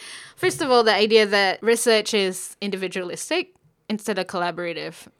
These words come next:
is something we can think about. Like, thesis writing or research is a competition, and you have to do this in a specific way, and only you can do it. There's this idea that you're a sole researcher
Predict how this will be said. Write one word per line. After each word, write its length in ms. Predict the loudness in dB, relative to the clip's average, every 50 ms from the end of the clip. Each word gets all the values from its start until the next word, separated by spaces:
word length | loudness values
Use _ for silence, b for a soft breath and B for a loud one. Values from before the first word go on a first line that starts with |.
| _ _ _ _ -14
is 100 | -12 -10
something 320 | -8 -8 -8 -8 -8 -8
we 120 | -8 -10 -10
can 280 | -10 -10 -10 -12 -14 -12
think 220 | -12 -12 -12 -12 -12
about. 360 | -12 -12 -10 -10 -12 -14 -16 B B B B B B B B _ _
Like, 360 | -6 -4 -4 -4 -6 _ _ _ _ _ _ _ _ _ _ _
thesis 440 | -6 -6 -4 -2 -2 -2 -2 -2
writing 460 | -2 -2 0 0 -2 -4 -6 -8 -8 -10
or 280 | -8 -8 -10 -10 -12 -14 _ _ _ _ _ -10
research 640 | -8 -6 -6 -6 -4 -4 -2 -2 -4 -4 -6 -10 -10
is 160 | -12 -10 -10
a 60 | -12 -12
competition, 800 | -4 -4 -2 -2 -2 -4 -4 -4 -4 -4 -8 -10 -10 -12 -16 -18 _ _ _ _ _ _ _ _ _ _ _ _ _ -8
and 260 | -8 -6 -6 -6 -8
you 60 | -4
have 180 | -4 -4 -4 -4
to 100 | -6 -6
do 160 | -4 -2 -2 0
this 480 | 0 -2 -2 -2 -4 -6 -8 -10 -12 -12 _
in 180 | -10 -8 -8 -8
a 40 | -8
specific 560 | -10 -8 -6 -6 -6 -4 -6 -6 -6 -6 -4
way, 160 | -4 -4 -4
and 120 | -4 -6 -6
only 240 | -4 -2 -2 0 0
you 140 | 0 -2
can 180 | -2 -4 -4 -4
do 100 | -4 -4
it. 200 | -4 -6 -6 -8 -8
There's 180 | -8 -8 -4
this 220 | -6 -6 -6 -6 B B B B B B B
idea 300 | -4 0 0 0 0 2
that 180 | 0 -2 -2 -2
you're 180 | -2 -2 -2
a 60 | -4 -4
sole 380 | -4 0 2 2 2 2 0
researcher 760 | -2 -4 -6 -6 -8 -8 -8 -10 -10 -12 -12 -12 -14 -14 -16